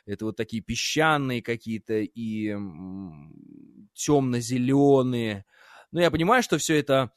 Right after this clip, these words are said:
обосновано тем, э, ландшафтом и той природой, которая окружает, э, эти автомобили, э, не только автомобили, другую военную технику, э, где эта техника действует, да,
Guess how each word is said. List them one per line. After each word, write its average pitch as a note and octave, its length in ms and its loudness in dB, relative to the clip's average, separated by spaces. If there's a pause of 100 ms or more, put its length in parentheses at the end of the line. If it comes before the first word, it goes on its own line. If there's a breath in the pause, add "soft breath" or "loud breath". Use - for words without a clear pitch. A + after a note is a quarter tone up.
(140)
обосновано B2+ 580 0
тем, A#2 480 -4
э, A2+ 40 -6
ландшафтом B2+ 760 0
и A#2 40 -2
той A#2+ 200 -4
природой, C3+ 520 0
которая A#2+ 360 -2
окружает, A#2 640 -2 (280)
э, G2+ 200 -4
эти - 240 -12
автомобили, A2+ 640 -2
э, G2 540 -2
не G2+ 120 -10
только C3 220 -6
автомобили, G2+ 440 -6
другую A#2+ 320 -2
военную G#2+ 400 -2
технику, B2 560 -4 (260 soft breath)
э, G2+ 320 -4
где A#2 180 -4
эта - 120 -8
техника C3 360 -6
действует, B2+ 580 -2
да, C#3 220 0